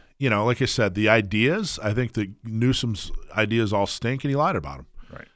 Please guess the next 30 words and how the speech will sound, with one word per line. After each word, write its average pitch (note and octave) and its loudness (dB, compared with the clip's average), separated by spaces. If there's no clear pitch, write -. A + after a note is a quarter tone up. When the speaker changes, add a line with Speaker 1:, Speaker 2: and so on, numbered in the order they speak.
Speaker 1:
Uh, G#2+ -4
you A#2+ 2
know, A2+ 4
he G#2 2
Speaker 2:
Well, A#2 8
Speaker 1:
didn't A2+ 8
Speaker 2:
the A2+ 6
lying C3 8
part F2+ 2
is D#2+ -2
what D2+ 0
bothers D2 0
me. B1 -6
Speaker 1:
He - -6
really A#3 0
truly F3+ 6
did. B2+ 4
I B2 2
mean, C#3 0
th-, B2 -6
there C#3+ 4
wasn't, F3+ 4
like, C3+ 0
a G#2 0
perspective G#2 -2
difference. D#2+ -8
I G2 -6
mean, G2 -2
I G2+ 0
understood A2+ 0